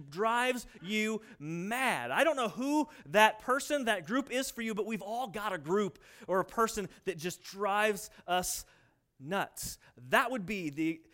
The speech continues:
equivalent of what's going on in this parable. The old sweet church lady doesn't get forgiveness,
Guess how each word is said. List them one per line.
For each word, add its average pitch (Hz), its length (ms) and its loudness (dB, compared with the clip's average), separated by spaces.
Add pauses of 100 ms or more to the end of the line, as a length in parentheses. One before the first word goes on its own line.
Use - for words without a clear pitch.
(140)
equivalent 160 640 2
of 160 180 2
what's 185 220 -8
going 185 240 -2
on 170 160 -2
in 170 60 -4
this 180 120 -6
parable. 180 460 -4 (640)
The 151 100 -4
old 196 220 -2
sweet 208 240 -6
church 214 260 -2
lady 147 120 -2
doesn't 143 260 -4
get 143 140 -10
forgiveness, 139 680 -10